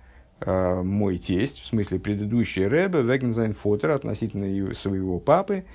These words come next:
э, дер Ребе, э, Реб-, Ребе Рашаба,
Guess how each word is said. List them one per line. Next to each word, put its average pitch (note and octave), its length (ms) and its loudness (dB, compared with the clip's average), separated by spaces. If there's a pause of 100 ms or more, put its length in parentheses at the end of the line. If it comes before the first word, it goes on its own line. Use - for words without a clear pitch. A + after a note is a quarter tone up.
(360)
э, G#2+ 180 2
дер G#2 220 4
Ребе, G2 560 2 (320)
э, F2+ 480 0
Реб-, G2+ 260 0
Ребе G#2+ 220 2
Рашаба, F3 520 0